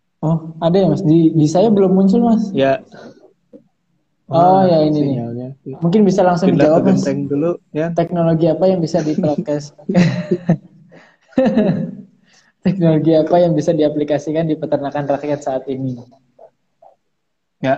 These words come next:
Speaker 1: Karena mungkin nanti, eh, di te-, teman-teman yang sekarang lagi menonton live I G, siapa tahu bisa nanti memberikan informasi ini ke rumahnya atau sekitar lingkungan kerjanya, mungkin seperti itu, Mas.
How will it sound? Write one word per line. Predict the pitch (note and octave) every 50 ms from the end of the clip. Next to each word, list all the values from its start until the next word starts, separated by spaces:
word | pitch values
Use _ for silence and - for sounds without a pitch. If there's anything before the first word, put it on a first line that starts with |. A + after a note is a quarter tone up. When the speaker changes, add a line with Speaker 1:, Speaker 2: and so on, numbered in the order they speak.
| -
Speaker 1:
Karena | C3+ C#3 D#3+
mungkin | E3+ E3+ E3 E3 F3 F3+ F3
nanti, | E3 E3 F3 G3 G3 F#3+
eh, | F#3+ F#3+ G3 G3 D3+ D3 C#3+ C#3+ C#3 C#3 C#3 C3+ D3
di | D3+ D3
te-, | D3 - - - _ _ - E3+
teman-teman | E3 E3+ E3+ E3 E3+ E3 E3+ E3+ E3+
yang | D#3+ -
sekarang | - D#3+ D#3 D#3+ D#3+ D#3+ D#3+ D3+
lagi | D3+ D3 C#3 C#3+ D3 D3 C#3+ C#3+ C#3+ C#3+ C#3+
menonton | C#3+ D3 D3+ D3 D3 D3 D#3 D3 C#3+ C#3+
live | D3 C#3+ C#3+ -
I | D#3 C#3 C3 C3+
G, | D3+ F3 F#3+ G3+ G3 G3 - - - - - -
siapa | _ - - B2 D3
tahu | C#3 D#3+ F3 F3+ E3+
bisa | E3 E3+ E3+
nanti | D#3+ D3+ D3 D3 F3+
memberikan | F3 E3+ - - - - _ _ - - D#3 D#3+ D#3+ D#3 D#3+ D3 - - -
informasi | D#3 D3+ D3 D3+ C#3+ C#3 C#3 B2+ - D3+ C#3+
ini | D3+ E3 E3+ E3
ke | E3 C#3+ C#3 C3+ C3 B2+ - - - - - - _ _ - - - - _ _ _ - - - - - C#3+ C#3 - _ - - - _ _ _ _ - - - _ _ _ -
rumahnya | C3 B2+ B2+ C#3+ D#3 E3 D#3+ D#3 D#3 D#3 C3+ B2+
atau | C#3 C3 B2+
sekitar | - - C#3+ - C#3 C#3
lingkungan | C#3 C#3 C3 C3+ C3+ C#3 C#3 C#3
kerjanya, | C3+ C3 C3 D3 C#3+ C#3+ D#3 E3 D#3+ D#3
mungkin | D3+ C#3+ C#3 C3+ C#3 C3+
seperti | - - C3 - - B2+ B2
itu, | - - A#2
Mas. | G#2+ G#2+ G#2+ _ _ _